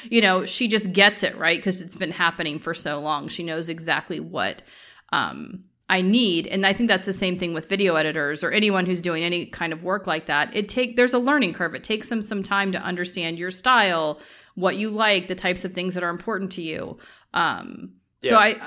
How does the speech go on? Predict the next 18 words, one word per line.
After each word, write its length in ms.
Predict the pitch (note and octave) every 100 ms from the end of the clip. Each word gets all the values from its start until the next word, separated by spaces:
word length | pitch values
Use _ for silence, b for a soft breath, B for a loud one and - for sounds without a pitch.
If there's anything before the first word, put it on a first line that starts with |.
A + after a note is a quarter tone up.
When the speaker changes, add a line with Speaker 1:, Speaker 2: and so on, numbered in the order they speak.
| - -
Speaker 1:
you 100 | A#3
know, 100 | G3+
I 120 | G3+
think 240 | G3 C4 B3
that, 180 | G3 F#3 F3+ - - _ _
especially 380 | G#3+ B3+ B3 C4
because 440 | G#3+ F#3+ G3+ G#3 F#3+
I 80 | F#3
think 380 | G3 F#3 F#3
the 80 | F#3
vide-, 380 | F3 F3+ F#3 - - F#3
video, 640 | G#3 G3+ F#3+ F3+ F3 E3 -
short 260 | F#3+ F#3+ E3+
form 140 | F#3+ F3
video, 260 | F3 E3+
long 240 | E3+ E3 D#3+
form 240 | E3+ E3+
video, 420 | E3 E3 E3 D#3+